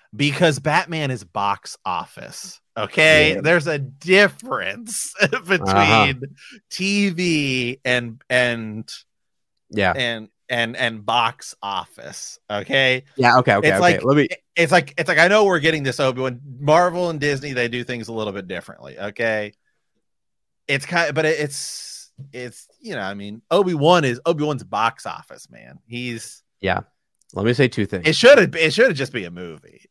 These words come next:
Speaker 2: Let me
Speaker 1: Like
Speaker 2: say two things here. Okay. Uh, I agree with you. All right. That's, let me say three things now. All right. So that's thing one.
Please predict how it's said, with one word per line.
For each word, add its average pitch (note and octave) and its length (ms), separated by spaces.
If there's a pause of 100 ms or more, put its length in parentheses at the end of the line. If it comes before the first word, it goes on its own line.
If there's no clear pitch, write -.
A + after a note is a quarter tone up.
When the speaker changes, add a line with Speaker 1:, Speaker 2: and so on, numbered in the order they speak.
(240)
Speaker 2:
Let A#2 140
me E3 60
Speaker 1:
Like F3 80
Speaker 2:
say F3 120
two C#3+ 200
things F2+ 320
here. E2+ 280 (100)
Okay. G#2 400 (720)
Uh, G#2 840
I G#2+ 220
agree A2 220
with F#2 180
you. E2+ 220 (400)
All F2 80
right. G2 280 (180)
That's, F#2 500
let F#2+ 100
me G2 60
say C#3 160
three E3 200
things F#2+ 320
now. - 260 (240)
All - 60
right. G2+ 320
So F#2 140
that's F#2+ 100
thing G#2+ 240
one. F2+ 260